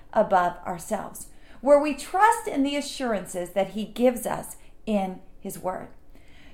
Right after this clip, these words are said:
Sure, our feelings may tell us that God doesn't hear, but his word says that he does.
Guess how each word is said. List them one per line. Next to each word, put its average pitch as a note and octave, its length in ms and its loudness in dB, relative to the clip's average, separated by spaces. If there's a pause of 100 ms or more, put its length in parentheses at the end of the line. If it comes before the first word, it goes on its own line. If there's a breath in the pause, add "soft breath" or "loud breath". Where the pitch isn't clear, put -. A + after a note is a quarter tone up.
Sure, G#4 380 4
our C#4 320 6
feelings B3 460 4
may G#3+ 240 -2
tell A#3 380 2 (100)
us D#3 200 -6
that F#3 200 -4
God F#3 300 4
doesn't F#3 320 -4
hear, - 520 -8 (360 soft breath)
but C4 100 -6
his A3 180 -6
word F4+ 380 -2
says F3 300 -8
that G3+ 100 -4
he A3 140 -4
does. - 540 -10